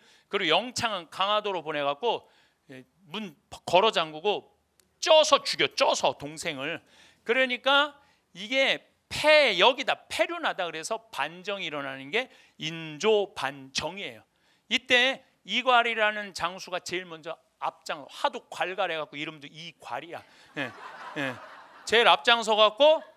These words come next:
어, 이, 이 광해를 내쫓아요. 근데 이 이괄이라는 장수는 자기가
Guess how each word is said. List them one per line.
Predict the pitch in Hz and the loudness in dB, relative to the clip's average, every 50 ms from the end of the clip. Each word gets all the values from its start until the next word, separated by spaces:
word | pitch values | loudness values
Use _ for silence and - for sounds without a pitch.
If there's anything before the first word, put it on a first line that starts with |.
| _ _ - | _ _ -8
어, | 165 165 175 170 165 156 147 143 135 139 - - | -6 -4 -2 0 -2 -2 -2 -4 -6 -10 -12 -10
이, | 196 202 208 196 180 | -10 -10 -10 -8 -8
이 | 185 185 180 175 165 160 - _ _ _ _ _ _ _ _ _ _ _ _ - - - | -6 -4 -4 -4 -6 -8 -10 _ _ _ _ _ _ _ _ _ _ _ _ -20 -14 0
광해를 | - 185 196 208 208 196 190 160 | 2 4 4 4 2 0 0 -2
내쫓아요. | 170 185 - 240 233 - - 185 160 151 175 214 247 - _ _ _ _ _ _ | -2 -4 -4 -6 -8 -4 -2 0 0 0 0 -2 -4 -8 _ _ _ _ _ _
근데 | - 240 262 269 262 | -6 -2 2 2 2
이 | 190 190 226 220 170 180 220 | 2 2 -2 -4 -4 -4 -6
이괄이라는 | 247 233 277 269 262 262 254 240 233 226 220 220 220 214 208 185 165 139 | -2 2 2 4 4 2 0 0 0 0 -2 -2 -4 -8 -10 -12 -14 -10
장수는 | - - 160 175 190 - - 208 208 190 170 139 | -8 -6 -6 -6 -8 -10 -10 -10 -10 -10 -10 -6
자기가 | - - 160 165 170 170 202 220 196 - | -4 -4 -2 -2 -2 -2 0 0 0 -2